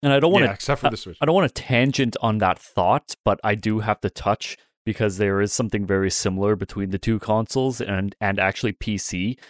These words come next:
Speaker 1: that's gonna be hopefully coming soon, and that's the whole, like, the super fast loading.
Speaker 2: Yes.
Speaker 1: Because, like, the P S five has, like, the instant load and everything, and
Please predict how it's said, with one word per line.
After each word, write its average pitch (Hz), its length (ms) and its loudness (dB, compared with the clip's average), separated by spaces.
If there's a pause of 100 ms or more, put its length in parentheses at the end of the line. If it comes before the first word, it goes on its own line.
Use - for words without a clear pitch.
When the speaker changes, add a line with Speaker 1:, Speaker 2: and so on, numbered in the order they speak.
(160)
Speaker 1:
that's 92 200 -6
gonna 95 160 -2
be 90 340 -4 (140)
hopefully 101 320 -2
coming 90 420 -4 (180)
soon, 101 460 -4
and 90 140 -6
that's 87 240 -4
the 92 220 -6
whole, 90 300 -2
like, 87 120 -4 (180)
the 101 60 -4
super 104 340 -4
fast 90 520 -2
loading. 98 560 -2 (300)
Speaker 2:
Yes. 110 300 -6
Speaker 1:
Because, 113 320 0
like, 104 140 2
the - 80 -4
P 107 180 2
S 85 140 2
five 92 340 2
has, 87 220 -2
like, 85 100 -4
the 85 220 -2
instant 87 440 -6
load 90 300 0
and 92 100 -2
everything, 82 460 -4 (380)
and 90 320 -2